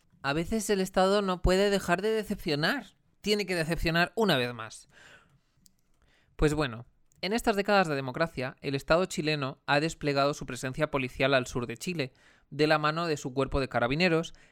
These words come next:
y ocasionalmente también de sus fuerzas armadas. Esta es la militarización que la ultraderecha quiere reforzar y multiplicar como parte de su plan contra el, comillas, comillas, narcoterrorismo.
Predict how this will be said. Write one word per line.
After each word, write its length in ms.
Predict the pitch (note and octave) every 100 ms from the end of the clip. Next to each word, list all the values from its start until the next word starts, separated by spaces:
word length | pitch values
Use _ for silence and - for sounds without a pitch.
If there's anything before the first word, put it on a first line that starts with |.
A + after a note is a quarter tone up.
| _ -
y 160 | G3+
ocasionalmente 760 | G#3+ F3+ D#3 C#3 D#3+ D#3 D3+ F3+
también 260 | C#3+ B2+
de 60 | C#3
sus 160 | C#3+
fuerzas 340 | - B2 C3+ -
armadas. 460 | A#2+ E3+ D#3 - _ _ _ _ _ _ _
Esta 500 | A3 A#3 - D#3+ - -
es 220 | F#3 -
la 100 | E3+
militarización 960 | D3+ C#3+ C#3 C3 B2 B2 B2 D3 D3 D#3
que 100 | C#3
la 80 | B2+
ultraderecha 600 | B2 B2+ A#2+ C#3 - E3+
quiere 340 | - D3+ D#3+
reforzar 640 | D#3+ D3+ B2 A#2+ C#3+ D#3 _ -
y 120 | G3+
multiplicar 760 | F#3+ C#3+ D#3+ E3+ E3 D3 D3+ - _ _ -
como 240 | E3 D#3
parte 260 | E3 E3 F#3
de 120 | F3
su 240 | - C#3+
plan 300 | C3 D3 D#3+
contra 460 | E3 E3 E3 E3 E3 -
el, 340 | D3+ D#3+ E3+ - - _ -
comillas, 480 | - A#2+ D3+ F3+ -
comillas, 520 | D3+ D#3 D3+ D#3+ - - _ _ -
narcoterrorismo. 1200 | C#3+ D#3 D#3+ E3+ D#3+ C#3+ B2+ A#2+ G3 F3+ A2+